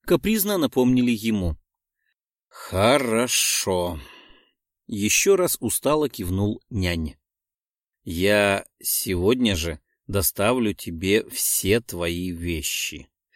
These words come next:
В крайнем случае, завтра утром. Что-то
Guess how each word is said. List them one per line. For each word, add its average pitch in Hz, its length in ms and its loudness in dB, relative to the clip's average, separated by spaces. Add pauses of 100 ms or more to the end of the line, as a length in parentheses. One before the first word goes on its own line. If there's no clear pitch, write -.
(320)
В - 140 -14
крайнем 110 480 2
случае, 95 680 -2 (340)
завтра 92 600 -2
утром. 82 520 -8 (840)
Что-то 92 800 -2